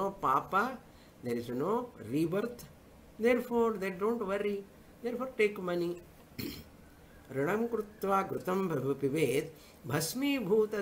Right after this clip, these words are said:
देहस्य." That is not their shloka here. I am just telling a funny shloka.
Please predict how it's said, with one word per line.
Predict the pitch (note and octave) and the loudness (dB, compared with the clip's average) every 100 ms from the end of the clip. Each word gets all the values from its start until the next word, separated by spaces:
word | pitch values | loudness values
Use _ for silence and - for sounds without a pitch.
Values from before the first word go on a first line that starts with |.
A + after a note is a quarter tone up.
| D#3 | 2
देहस्य." | D#3 C#3+ C#3+ - C#3 - | 2 2 -2 -6 -10 -8
That | D3 D3+ | -8 -6
is | E3 D3 | -6 -4
not | D#3+ G3+ | -4 -2
their | E3 D#3 | -2 -2
shloka | C#3 C#3+ D3 | -4 -6 -6
here. | C3+ B2 B2 | -8 -8 -8
I | A2+ B2+ | -10 -8
am | B2+ | -8
just | B2 - B2 B2+ | -10 -10 -12 -12
telling | A#2 A2+ - - - - - - - - - | -12 -12 -16 -20 -20 -20 -20 -20 -20 -20 -12
a | C#3+ C3 | -8 -6
funny | C3+ C3+ C3 | -2 -2 -4
shloka. | - A#2+ A#2+ | -6 -8 -10